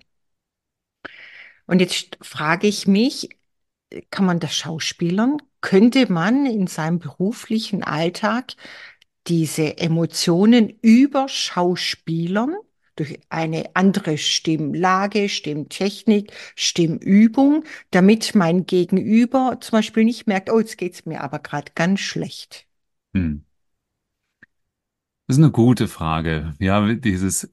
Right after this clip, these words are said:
Speaker 2: Schein und Sein, wie bin ich und wie wirke ich nach außen? Also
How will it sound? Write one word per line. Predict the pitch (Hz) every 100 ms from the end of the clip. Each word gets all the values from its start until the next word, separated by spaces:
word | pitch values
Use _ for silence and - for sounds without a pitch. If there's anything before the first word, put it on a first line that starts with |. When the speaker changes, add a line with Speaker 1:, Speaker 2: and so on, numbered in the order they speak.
| -
Speaker 2:
Schein | - 101 101 104
und | 104 90
Sein, | 98 95 92 87
wie | 82
bin | 107 117
ich | 123 113
und | 104 85
wie | 90
wirke | 92 98 98 101
ich | 95
nach | 95 85
außen? | 92 87 95 - 92 98 - - - _ _ _ _
Also | - 104 95 98 92 92